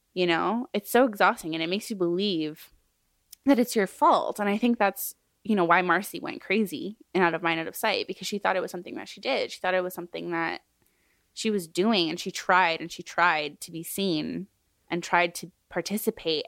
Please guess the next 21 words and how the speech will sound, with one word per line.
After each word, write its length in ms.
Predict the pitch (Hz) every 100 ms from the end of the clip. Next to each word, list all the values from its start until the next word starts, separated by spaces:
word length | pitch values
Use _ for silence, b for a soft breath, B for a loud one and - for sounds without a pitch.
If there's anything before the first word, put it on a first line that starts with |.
| -
and 300 | 170 175 165
was 260 | 180 165 - _ -
denied 640 | 165 147 160 50 - 202 _ -
over 260 | 180 165
and 100 | 156 -
over 220 | 160 151
and 100 | 139
over 200 | - 156
again 480 | 151 104 104 - - - _
that 120 | 151
participation 600 | - 170 - - 160 156
in 80 | 120
society. 640 | 147 - 123 139 85 - _ B B B B B B B B B B _ -
And 140 | 208
that 100 | 226
is 120 | 220
just 180 | 214 -
such 280 | - 226 -
a 60 | 208
real 180 | 208
experience. 960 | 196 - 214 214 170 - 82 - -